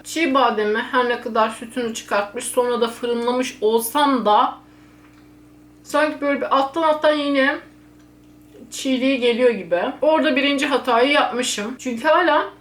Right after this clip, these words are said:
çiğ badem yiyormuşum gibi hissediyorum ki fırında bayağı ben kavurdum. Ama demek ki kavrulmuş badem alsanız daha iyi olacak. Veya benden daha fazla kavurun fırında.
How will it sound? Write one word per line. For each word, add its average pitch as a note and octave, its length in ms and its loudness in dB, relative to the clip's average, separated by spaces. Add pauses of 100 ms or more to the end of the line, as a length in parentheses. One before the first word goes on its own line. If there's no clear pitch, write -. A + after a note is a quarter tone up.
(500)
çiğ D#4 300 0
badem D4 380 2
yiyormuşum C4 580 2
gibi G#3 180 -4
hissediyorum C#4+ 500 -2
ki E4+ 120 -4
fırında C4+ 680 2
bayağı A#3+ 360 2
ben G3+ 160 -2 (380)
kavurdum. A#3 720 0
Ama E4+ 240 2
demek F4 320 0
ki E4+ 240 0 (280)
kavrulmuş D4+ 640 0
badem C#4 360 2
alsanız C#4+ 580 -2 (100)
daha B3 260 4
iyi A#3 120 4
olacak. G#3+ 480 2
Veya A#3 280 2
benden A#3 300 0
daha G#3+ 160 4
fazla G3+ 380 -2
kavurun G3 460 -2 (520)
fırında. G3 580 -4